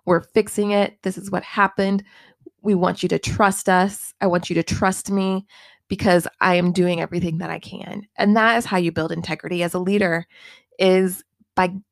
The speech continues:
generating trust, by being truthful,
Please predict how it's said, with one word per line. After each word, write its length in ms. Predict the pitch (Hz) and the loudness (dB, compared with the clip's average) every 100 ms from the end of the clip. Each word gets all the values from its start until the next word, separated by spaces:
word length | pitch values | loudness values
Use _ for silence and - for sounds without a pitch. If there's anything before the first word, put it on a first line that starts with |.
| _ _ - | _ _ 2
generating 600 | 196 196 196 190 180 180 | 6 6 4 0 -2 -4
trust, 640 | - 190 269 - - - _ _ _ _ _ _ _ _ _ - | 0 2 0 -2 -16 -20 _ _ _ _ _ _ _ _ _ 0
by 140 | 208 | 0
being 300 | 202 226 262 | 2 2 0
truthful, 580 | - 202 185 180 190 | 0 -2 -2 -4 -4